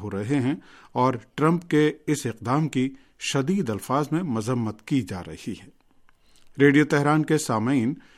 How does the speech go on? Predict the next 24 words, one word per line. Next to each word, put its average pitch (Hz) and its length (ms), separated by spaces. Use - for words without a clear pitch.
خاص 131 340
طور 151 200
پر 117 220
بزم 117 380
دوستاں 117 500
کے 135 160
ساتھی 110 440
بھی 139 220
کسی 143 280
سے 120 240
اس 135 200
سلسلے 131 440
میں 127 200
پیچھے 123 360
نہیں 101 280
رہے 139 280
اور 131 140
جیسے 120 400
ہی 139 200
ٹرمپ 135 420
کی 131 80
طرف 107 280
سے 147 180
یہ 123 460